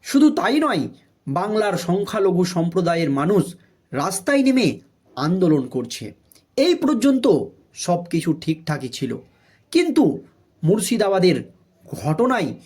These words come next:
গোটা রাজ্য রাজনীতি একেবারে তোলপাড়। কারণ এই আন্দোলনের নামে মুর্শিদাবাদের একাধিক জায়গায় হিংসা হয়েছে। এই হিংসার আগুন এমনভাবে ছড়িয়ে পড়েছে,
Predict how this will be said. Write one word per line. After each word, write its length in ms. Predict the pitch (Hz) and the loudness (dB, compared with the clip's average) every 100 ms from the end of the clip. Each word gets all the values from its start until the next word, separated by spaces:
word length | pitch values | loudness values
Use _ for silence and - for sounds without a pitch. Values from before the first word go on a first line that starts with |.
| _ _ _ - | _ _ _ -8
গোটা 540 | 139 170 180 160 - - - | -2 0 0 -2 -4 -12 -8
রাজ্য 400 | 139 156 - 190 | -4 -4 -2 0
রাজনীতি 680 | 180 185 202 185 180 123 - _ _ | 0 0 -2 -2 -2 -4 -6 _ _
একেবারে 500 | 135 131 175 151 139 | -8 -4 -2 0 0
তোলপাড়। 520 | 135 135 127 120 117 - _ _ _ _ _ - | -2 -2 -2 -2 -8 -8 _ _ _ _ _ -10
কারণ 440 | 208 285 254 123 - _ _ _ - | -4 -2 0 -4 -8 _ _ _ -2
এই 200 | 247 254 - | 0 0 -2
আন্দোলনের 640 | 170 233 254 262 233 220 | -2 0 2 2 2 2
নামে 420 | 170 180 233 151 - - _ - | 2 2 2 2 0 -14 _ -2
মুর্শিদাবাদের 800 | 175 180 196 180 175 170 160 - _ - | 0 0 -2 0 2 2 0 -2 _ -8
একাধিক 580 | 147 156 196 165 175 131 | -6 -4 -2 2 0 0
জায়গায় 500 | 143 190 202 156 110 - _ _ - | -2 0 0 -2 -4 -10 _ _ -4
হিংসা 360 | 156 160 151 | -2 -2 -4
হয়েছে। 460 | 120 123 120 120 - _ _ _ - - - | -6 -6 -8 -10 -12 _ _ _ -20 -20 -2
এই 240 | 277 302 185 | 4 4 4
হিংসার 460 | 208 254 - 240 - | 4 2 0 -2 -4
আগুন 520 | 143 175 226 208 90 - _ _ - | -2 2 4 2 0 -6 _ _ -4
এমনভাবে 640 | 175 294 339 262 262 240 | 0 0 4 2 4 0
ছড়িয়ে 380 | - 190 202 202 | 0 -2 2 2
পড়েছে, 640 | 165 196 - 220 139 | 4 2 4 2 0